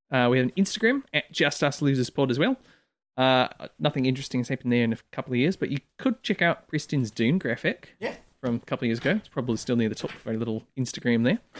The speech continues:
Speaker 1: Pretty awesome thing. I do say so myself.
Speaker 2: If
Speaker 1: Um,
Speaker 2: we ever get a s-, if we ever start getting a following, I'll start doing those things again.
Speaker 1: Yeah. So that's on you, listeners. Tell your friends.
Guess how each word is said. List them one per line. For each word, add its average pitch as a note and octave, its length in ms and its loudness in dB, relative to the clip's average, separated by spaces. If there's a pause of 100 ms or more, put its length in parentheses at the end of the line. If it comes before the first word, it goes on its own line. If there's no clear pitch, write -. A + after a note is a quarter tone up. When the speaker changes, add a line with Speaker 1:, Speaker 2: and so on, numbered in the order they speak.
(460)
Speaker 1:
Pretty C4+ 180 4
awesome D4 240 2
thing. F#4 260 0 (680)
I D#3+ 40 -6
do E3+ 120 2
say C3 180 0
so A#2 140 -4
myself. E3+ 240 0 (960)
Speaker 2:
If F3+ 100 -12
Speaker 1:
Um, E3+ 240 4
Speaker 2:
we F4 80 -2
ever - 60 -10
get D4 100 -2
a B3 40 -4
s-, - 120 -12 (440)
if G#3+ 120 -18
we F#4 60 -12
ever G#4+ 160 -8
start B3+ 280 -6
getting A3+ 200 -6
a F#3+ 60 -8
following, E3+ 480 -6
I'll F3 180 -8
start F3 300 -14
doing D#3+ 220 -16
those C3+ 180 -20
things C#3 240 -20
again. C3 280 -20 (460)
Speaker 1:
Yeah. B2 200 2 (800)
So D3 120 0
that's E3+ 140 2
on E3 140 6
you, G#3+ 160 6
listeners. G#3 500 2 (600)
Tell F3 100 2
your E3 80 0
friends. G3 380 2